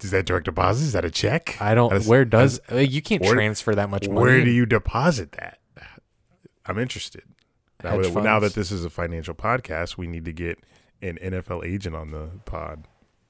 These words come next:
Speaker 2: Where would you put that? Offshore account?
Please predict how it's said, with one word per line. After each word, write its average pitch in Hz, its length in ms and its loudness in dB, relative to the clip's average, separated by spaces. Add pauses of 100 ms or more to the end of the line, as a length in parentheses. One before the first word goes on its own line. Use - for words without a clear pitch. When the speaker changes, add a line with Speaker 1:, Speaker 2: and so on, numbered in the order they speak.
(180)
Speaker 2:
Where 113 180 0
would 107 240 0
you 95 80 -8
put - 220 -14
that? 76 240 -12 (720)
Offshore 104 400 -2
account? 110 460 -8